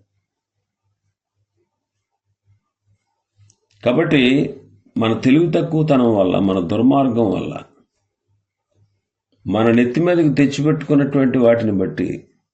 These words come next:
కొన్నిసార్లు ప్రభు మీద కోపగిస్తూ ఉంటాం. ఇంకా మన భాగంలోకి వస్తే, నాలుగో వచనం, "ధనము గలవానికి స్నేహితులు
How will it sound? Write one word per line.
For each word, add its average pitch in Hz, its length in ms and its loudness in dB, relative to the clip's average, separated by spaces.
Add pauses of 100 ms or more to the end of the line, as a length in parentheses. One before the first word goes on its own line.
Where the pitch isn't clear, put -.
(960)
కొన్నిసార్లు 117 540 2
ప్రభు 98 300 -2
మీద 85 360 -4 (680)
కోపగిస్తూ 80 680 -10
ఉంటాం. - 240 -20 (1120)
ఇంకా 104 180 -4
మన 104 200 0
భాగంలోకి 101 440 0
వస్తే, 90 580 -4
నాలుగో 95 380 -2
వచనం, - 600 -10
"ధనము 139 360 2
గలవానికి 127 640 2
స్నేహితులు 110 840 -4